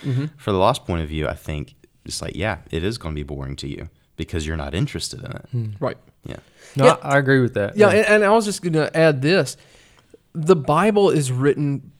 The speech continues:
Speaker 1: th-, there's a bunch of different things we could say the Bible's written for, but there's one primary thing the Bible is written for, and that is the progressive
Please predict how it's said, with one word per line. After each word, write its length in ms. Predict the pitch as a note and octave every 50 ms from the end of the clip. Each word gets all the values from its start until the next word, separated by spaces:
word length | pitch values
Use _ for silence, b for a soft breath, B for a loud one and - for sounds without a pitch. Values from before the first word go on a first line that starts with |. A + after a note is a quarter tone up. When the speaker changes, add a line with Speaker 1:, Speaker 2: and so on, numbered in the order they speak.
| _ _ _ - _ - D3
Speaker 1:
th-, 120 | F3 F3 -
there's 260 | E3+ E3+ F3+ F#3 F3
a 60 | F#3+
bunch 260 | D3+ - F3+ F#3 F#3
of 60 | G#3
different 240 | F#3 F3 - E3+ -
things 180 | - E3 D#3 C3+
we 80 | D3+ C#3
could 120 | C#3 B2+
say 140 | - D#3 C#3
the 80 | C3+ B2
Bible's 320 | C3+ C3+ C3+ C3+ B2 -
written 160 | D3 - C#3 B2
for, 240 | - - C3+ C3
but 140 | A#2+ C#3+ C#3
there's 200 | - E3 D3+ C3+
one 340 | C3 C3 D3 G3 A#3+ B3 A3+
primary 760 | A#3 - - - E3+ E3 F3+ G3+ G#3 F#3+ E3 D3+ D3 C#3+ C3+
thing 260 | B2+ - C#3+ C3+ C3+
the 80 | C3+ B2+
Bible 280 | C3 C3 B2+ C3 C3+
is 100 | C3 B2
written 200 | D#3+ F3 D3 D#3
for, 240 | C3 - C3+ C3 - -
and 160 | C3+ C#3 C#3+
that 240 | C#3+ D3 D#3 - - -
is 360 | D#3 D3 C#3 C#3 C#3 C3 B2+
the 140 | C#3+ C#3 C3
progressive 840 | - - - D3 C3 A#2+ C3 C#3 C#3+ D3+ D#3 - F#3 F#3+ F3+ E3